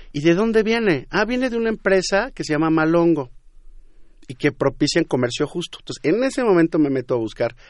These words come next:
quién era Malongo. Malongo es una <laughs> transnacional como Nestlé, que no tiene nada de comercio justo,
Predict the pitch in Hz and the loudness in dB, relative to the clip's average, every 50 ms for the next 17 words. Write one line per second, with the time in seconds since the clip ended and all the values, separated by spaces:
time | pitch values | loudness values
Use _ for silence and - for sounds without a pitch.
0 | - - - - - 196 202 214 202 190 156 139 117 113 113 110 113 131 156 190 | -20 -20 -20 -8 -4 -2 0 0 2 2 0 0 0 0 0 0 0 0 2 2
1 | 214 240 269 277 214 - 233 233 226 - - 175 151 139 202 175 165 151 - - | 2 2 2 2 0 -2 -2 -2 -4 -2 -2 -2 -2 -2 0 0 -2 0 0 2
2 | 147 147 156 160 202 - 190 170 156 135 120 120 117 117 - - 123 120 131 - | 4 4 4 2 2 2 4 4 4 4 4 2 0 0 -2 -2 0 0 0 -2
3 | - - - - - - - - - - - 160 160 196 220 208 - - 220 208 | -6 -14 -20 -20 -20 -20 -20 -20 -20 -6 -4 0 2 4 2 2 2 0 2 2
4 | 190 185 180 180 185 175 156 - - 131 127 127 135 123 131 120 110 - 113 113 | 4 4 4 4 4 2 2 2 0 0 0 0 0 -2 -2 -4 -4 -4 -6 -6
5 | 107 - - 123 - - | -6 -4 -2 -2 -2 -4